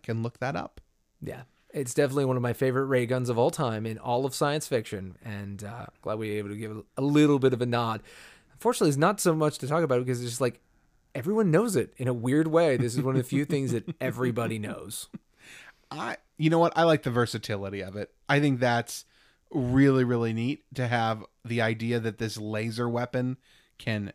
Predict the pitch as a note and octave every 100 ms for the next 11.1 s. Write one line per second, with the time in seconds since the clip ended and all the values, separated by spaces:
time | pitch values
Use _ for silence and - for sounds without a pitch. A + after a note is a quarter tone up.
0 | _ - - A#2 A2+ A2 A2+ A2+ G#2 G2+
1 | G#2+ A2 A#2 A#2 A2 A2 G#2+ A2+ A#2 A2+
2 | A2 A2 A2+ G#2+ _ - - A#2+ C3 B2+
3 | A#2+ - B2 A#2+ - - - A2 G#2+ A2+
4 | G#2+ G#2 - G#2+ G#2+ G#2 G#2 - - -
5 | A#2+ - A#2+ - A#2 A2 B2 A2+ A2 G#2
6 | G#2 G#2 G#2 A2+ - G#2 B2+ C3+ D3 -
7 | _ _ - F#4 F#4+ E4+ C4+ C4 A#3+ G3
8 | G3 G#3 G#3 - C#3 C#3 C#3 C3 C#3 C3+
9 | C#3 C#3 C3 C3+ - C#3 C3+ B2+ E3+ F#3+
10 | C#3+ C#3 C#3 D3 C#3 B2 A#2 A#2 A2+ A2+